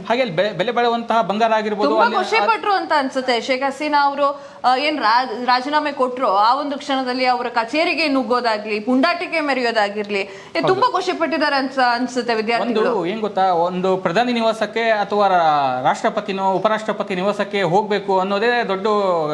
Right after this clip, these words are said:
Speaker 1: ಕಷ್ಟಕರ ಆಗಿರುತ್ತೆ.
Speaker 2: ಹ್ಮ್.
Speaker 1: But ನಾವು ರೋಡಲ್ಲಿ ಹೋಗಕ್ಕೆ ಕಷ್ಟ ಆಗಿರುತ್ತೆ, ಅಷ್ಟೊಂದು ಟೈಟ್ ಸೆಕ್ಯೂರಿಟಿ ಇರುತ್ತೆ. But ಅದೇ ಏನಾರ ನಾವು ಒಬ್ಬ,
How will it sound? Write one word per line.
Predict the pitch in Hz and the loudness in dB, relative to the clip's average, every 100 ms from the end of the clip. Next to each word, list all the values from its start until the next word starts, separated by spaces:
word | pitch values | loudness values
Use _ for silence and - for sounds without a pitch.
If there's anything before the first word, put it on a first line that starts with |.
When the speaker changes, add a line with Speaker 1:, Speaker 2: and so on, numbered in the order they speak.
| 139 | -4
Speaker 1:
ಕಷ್ಟಕರ | 170 - 220 | -6 -2 0
ಆಗಿರುತ್ತೆ. | 202 180 165 147 | 0 -2 -2 -4
Speaker 2:
ಹ್ಮ್. | - - 233 180 170 | -4 -6 -6 -2 -2
Speaker 1:
But | 196 196 | 0 0
ನಾವು | 180 175 | 2 2
ರೋಡಲ್ಲಿ | 226 262 247 | 0 0 0
ಹೋಗಕ್ಕೆ | 240 254 | 0 -4
ಕಷ್ಟ | 226 240 | -2 0
ಆಗಿರುತ್ತೆ, | 220 208 180 | 0 0 -2
ಅಷ್ಟೊಂದು | - 240 226 226 | -2 -4 -2 -2
ಟೈಟ್ | 247 254 | -2 -4
ಸೆಕ್ಯೂರಿಟಿ | 226 220 208 | -6 -4 -4
ಇರುತ್ತೆ. | - 143 120 - 156 - | -2 -4 -6 -12 -14 -2
But | 180 233 | -2 0
ಅದೇ | - 160 - | 0 0 0
ಏನಾರ | 240 247 240 | 0 -2 0
ನಾವು | 233 226 226 | 0 0 0
ಒಬ್ಬ, | 214 | 0